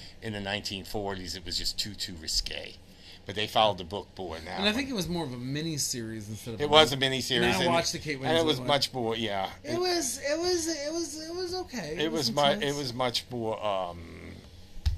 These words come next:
Speaker 1: wh-, what you call it, uh, risque.
Speaker 2: Yeah.
Speaker 1: And, um, Betty Davis movies, some of my favorite ones are Mister Skeffington, where she actually plays a beautiful woman, a beautiful socialite. And,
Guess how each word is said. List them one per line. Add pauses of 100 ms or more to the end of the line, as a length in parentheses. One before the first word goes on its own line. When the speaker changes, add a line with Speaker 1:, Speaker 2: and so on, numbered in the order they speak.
(120)
Speaker 1:
wh-,
what
you
call
it,
uh, (100)
risque. (200)
Speaker 2:
Yeah. (340)
Speaker 1:
And,
um, (1120)
Betty
Davis
movies,
some
of
my
favorite
ones
are
Mister
Skeffington,
where
she
actually
plays
a
beautiful
woman, (140)
a
beautiful
socialite. (840)
And,